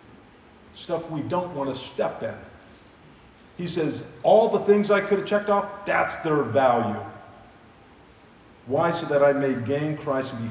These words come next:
found in him, not having a righteousness of my own derived from the law, but that which is through Christ, uh, through faith in Christ, the righteousness which comes from God on the basis of faith."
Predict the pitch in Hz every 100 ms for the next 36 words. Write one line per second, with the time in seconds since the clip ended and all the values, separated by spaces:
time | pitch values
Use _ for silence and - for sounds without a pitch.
0 | 156 139 135 127 131 117 110 - 185 131
1 | 95 104 160 269 - 214 175 151 131 135
2 | 127 - - 120 - 107 113 123 127 127
3 | 110 123 131 123 120 113 120 123 123 -
4 | - 131 113 147 156 151 131 113 - 175
5 | 247 240 185 147 143 - - - - -
6 | - - - - 147 131 208 240 214 175
7 | 160 143 143 135 - 120 147 170 - -
8 | 165 - 127 - - 143 127 113 - -
9 | 196 240 208 160 156 160 - - - 135
10 | 123 110 151 208 208 135 120 - - -
11 | - - 123 120 107 104 - - - -
12 | - 147 -